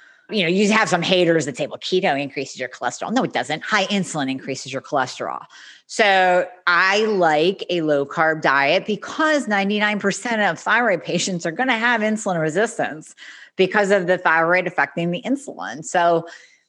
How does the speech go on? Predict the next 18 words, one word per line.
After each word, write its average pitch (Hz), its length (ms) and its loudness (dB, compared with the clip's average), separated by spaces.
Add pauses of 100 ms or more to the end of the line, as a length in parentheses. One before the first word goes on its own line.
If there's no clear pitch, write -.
(120)
just 302 200 0
naturally, 190 680 2
when 165 160 -2
we 165 120 0
drop 180 400 0
our 190 200 2
carbs, 135 380 -2
we're 151 80 -2
reducing 185 600 -2
inflammation. 165 880 -6
And 285 280 -4 (100)
there's 330 300 -2
a 339 60 0
right 233 260 0
way 202 160 -2
and 185 100 -2
wrong 143 280 0
way. 214 240 0